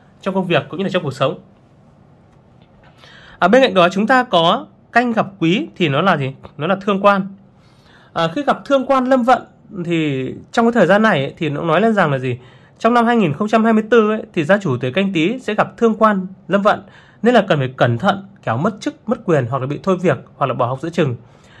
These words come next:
Quý vị làm gì cũng phải cần phải có quyết tâm cao thì mới có thể là thành công được. Gia chủ nên bỏ cái tính cả thèm chóng chán ngay và luôn để có một cái cuộc sống tốt hơn.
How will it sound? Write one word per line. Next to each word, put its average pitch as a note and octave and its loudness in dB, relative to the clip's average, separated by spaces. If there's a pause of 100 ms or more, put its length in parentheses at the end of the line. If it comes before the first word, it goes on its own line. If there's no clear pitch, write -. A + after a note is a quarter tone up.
(180)
Quý A3 -2
vị A#3+ 2
làm G3 4
gì E3 2
cũng A3+ -4
phải D#3+ 0
cần D3+ 0
phải B2+ -2
có C#3+ 2
quyết C#4+ 0
tâm A#3 2
cao A3 0
thì C#3+ -2
mới C3+ -2
có - -4
thể A#2+ -2
là B2 -2
thành B2+ -6
công E3+ -2
được. C#3 0 (520)
Gia A#3+ 2
chủ D3 0
nên A3+ 4 (200)
bỏ C3+ 0
cái D3+ -4
tính F3 -4
cả A2+ 0
thèm D3 -4
chóng D#3 0
chán E3+ 0
ngay A3+ 2
và E3 0
luôn G3 2 (360)
để A#2+ 0
có C3+ -2
một G3 0
cái E3+ -2
cuộc E3 -2
sống D3 -4
tốt G#3 -2
hơn. G3+ 0